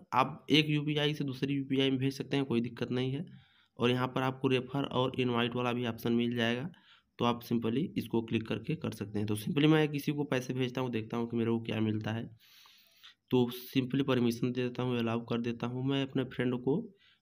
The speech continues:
यहाँ पर देखिए, यहाँ पर दिखाई दे रहा है एक नीचे ऑफर कि पन्द्रह रुपये का कैशबैक, यदि मैं किसी को भेजूँगा तो पन्द्रह रुपये कैशबैक। तो यहाँ पर नीचे आप देख सकते हैं कुछ रेट वाला आ गया कि मुझे न्यूनतम बीस रुपये भेजने हैं,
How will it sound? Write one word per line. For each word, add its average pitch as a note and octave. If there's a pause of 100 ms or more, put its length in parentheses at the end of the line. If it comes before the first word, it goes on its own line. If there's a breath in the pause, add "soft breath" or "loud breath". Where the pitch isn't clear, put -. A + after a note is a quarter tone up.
यहाँ A2+
पर B2
देखिए, A#2
यहाँ C3
पर D#3
दिखाई D3
दे D3
रहा D3
है D3
एक C#3+
नीचे C#3+
ऑफर C#3+ (120)
कि D3+ (440)
पन्द्रह C3
रुपये C#3
का C#3 (220)
कैशबैक, A#2+
यदि C3
मैं C#3
किसी -
को C3
भेजूँगा C3+
तो D3
पन्द्रह A#2
रुपये A#2+
कैशबैक। G#2+ (640 loud breath)
तो C3
यहाँ C3
पर C3+
नीचे C#3
आप C#3
देख C3+
सकते C3+
हैं C#3
कुछ C3+
रेट C3+
वाला C3
आ B2+
गया C3
कि C3
मुझे B2
न्यूनतम C3+
बीस A#2+
रुपये G#2+
भेजने G2
हैं, G#2+